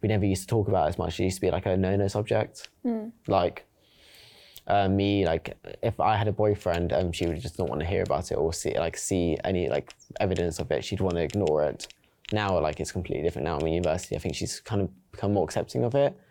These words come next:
Speaker 1: and also 'cause she knows more gay people.
Speaker 2: Yeah.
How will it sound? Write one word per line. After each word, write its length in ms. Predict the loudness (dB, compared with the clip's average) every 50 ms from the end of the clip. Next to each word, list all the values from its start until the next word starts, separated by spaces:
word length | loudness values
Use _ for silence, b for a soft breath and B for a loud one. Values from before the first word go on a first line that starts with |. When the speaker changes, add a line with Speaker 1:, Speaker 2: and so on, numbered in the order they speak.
| B B B B B B B B B
Speaker 1:
and 80 | 0
also 200 | 0 0 0 -2 -4 -6 _ _ _ _ _ -4
'cause 160 | -2 -2 0
she 80 | 2
knows 160 | 2 2 4 2
more 120 | 2 2
gay 200 | 4 4 4 4
people. 440 | 2 0 0 0 0 0 0 -2 -6 _ _ _ -16
Speaker 2:
Yeah. 320 | -12 -12 -10 -10 -12 -14